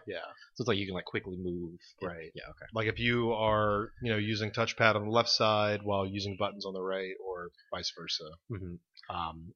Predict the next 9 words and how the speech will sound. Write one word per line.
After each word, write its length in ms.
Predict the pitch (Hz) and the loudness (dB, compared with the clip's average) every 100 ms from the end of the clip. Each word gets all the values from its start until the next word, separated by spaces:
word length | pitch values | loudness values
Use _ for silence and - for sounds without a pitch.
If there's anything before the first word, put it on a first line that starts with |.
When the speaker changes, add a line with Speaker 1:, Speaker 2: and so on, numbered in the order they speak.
| _ | _
Speaker 1:
I 120 | 107 139 | 6 8
haven't 180 | 170 143 | 8 6
really 220 | 151 143 | 8 6
played 560 | - 131 131 131 127 | 6 6 8 8 6
much 300 | 117 113 - - | 6 4 4 -2
modern 360 | - 85 76 | -4 -4 -6
stuff 300 | - - - - - - - | -6 -6 -8 -10 -20 -16 -10
yet. 260 | - - - - - | -8 -8 -6 -4 -2
Speaker 2:
Okay. 280 | - 95 | 0 0